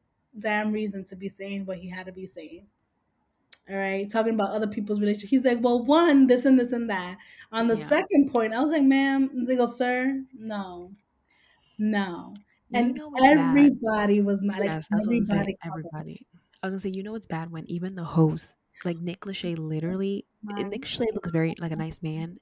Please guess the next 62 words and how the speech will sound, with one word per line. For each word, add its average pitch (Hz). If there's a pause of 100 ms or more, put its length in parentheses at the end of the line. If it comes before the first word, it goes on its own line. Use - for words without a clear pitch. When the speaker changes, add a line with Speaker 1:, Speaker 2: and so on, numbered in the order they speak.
(140)
Speaker 2:
and 185
Vanessa 175
looks 175
like 175
a 160
really 160
nice 160
woman, 160
and 175
they 175
could 190
not 165
stand 156
this -
man. - (300)
Like, 202
if 196
they 214
could've, 254
it 214
looked 262
like 285
Vanessa, 208
if 185
she 190
could've 226
gotten 175
up, 165 (200)
<laughs> -
she -
would've -
gotten 185
up. - (220)
Speaker 1:
<laughs> 508
She 349
would've 427
gone 240
and 233
slapped 208
this 214
man. 226
<laughs> 247
Like, 262
she 269
wouldn't, 294
like 220
Speaker 2:
She 247 (160)
literally 254
looked 208
at 202
him 185
and 170
she 180
was 175
like, 165
"You're 170
on 208
the 196
wrong 160
show." -
And 247
Speaker 1:
Yeah. 202